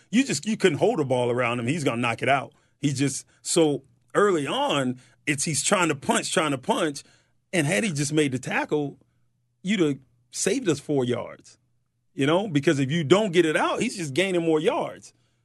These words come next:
So I want you to tackle him, but then when he perfected it, it's like, "Okay, yeah, yeah, you keep doing that."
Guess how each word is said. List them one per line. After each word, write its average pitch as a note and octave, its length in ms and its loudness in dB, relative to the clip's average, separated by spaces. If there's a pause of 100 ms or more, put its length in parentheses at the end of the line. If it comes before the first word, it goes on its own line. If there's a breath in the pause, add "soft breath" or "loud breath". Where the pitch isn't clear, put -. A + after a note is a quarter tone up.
So E3 460 2 (300)
I E3 120 -2
want F#4 260 -2
you F3+ 80 0
to C3+ 80 0
tackle D#3 460 0
him, B2 220 -4 (300 soft breath)
but F#3+ 200 4
then F3+ 160 0
when D#3 80 2
he C#3+ 80 0
perfected C#3+ 500 0
it, B2 60 0
it's A2+ 100 -4
like, B2+ 140 0
"Okay, B2 180 -2
yeah, A#2+ 200 -10 (280)
yeah, C3+ 120 -6
you C3+ 120 -6
keep C#3 180 -10
doing A2+ 240 -10
that." - 240 -16